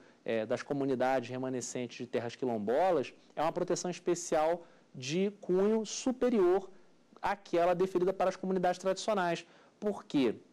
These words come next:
Principalmente pela questão da dívida histórica. É, houve o assentamento de determinadas comunidades em territórios nos quais eles não tinham o título dominial respectivo.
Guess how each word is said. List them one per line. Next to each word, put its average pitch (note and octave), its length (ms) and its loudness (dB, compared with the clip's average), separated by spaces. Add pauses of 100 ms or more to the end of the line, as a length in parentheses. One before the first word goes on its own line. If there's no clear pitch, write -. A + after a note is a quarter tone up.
(840)
Principalmente F#3+ 1000 0 (320)
pela E3+ 160 2
questão F3 300 -2
da F3+ 100 2
dívida F3 320 0
histórica. E3 680 2 (600)
É, A2 420 -6 (240)
houve F#3 640 2 (600)
o E3+ 100 2
assentamento A#3 920 0
de G3 60 0
determinadas D#3+ 480 2
comunidades C3+ 840 0 (340)
em G3+ 180 0
territórios F#3+ 680 2
nos G3 160 -2
quais F3+ 280 2
eles F#3+ 200 2
não A#3+ 180 2
tinham B3 340 0
o B3 60 2
título A3+ 360 0
dominial A3 380 2
respectivo. G3+ 760 0